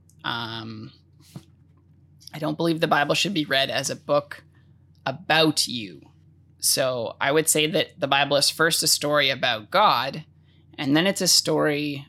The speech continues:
um, about how he interacts with a people. So the Old Testament is him focusing specifically on a specific n-,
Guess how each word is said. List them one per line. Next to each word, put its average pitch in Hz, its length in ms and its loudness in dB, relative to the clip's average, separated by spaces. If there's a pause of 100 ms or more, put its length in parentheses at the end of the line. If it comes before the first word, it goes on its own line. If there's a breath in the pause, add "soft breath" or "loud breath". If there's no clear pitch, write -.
(140)
um, 127 340 0
about 127 480 -2
how 143 260 2
he 147 180 4
interacts 135 520 -2
with 151 120 -6
a 117 40 -4
people. - 560 -10
So - 180 -6
the 147 140 2
Old 175 140 4
Testament 151 420 2
is 139 100 -4
him 147 120 -4
focusing 143 440 -6
specifically 135 640 -6
on 110 320 -2 (320 loud breath)
a - 60 -6
specific 180 800 0 (440)
n-, 78 220 -10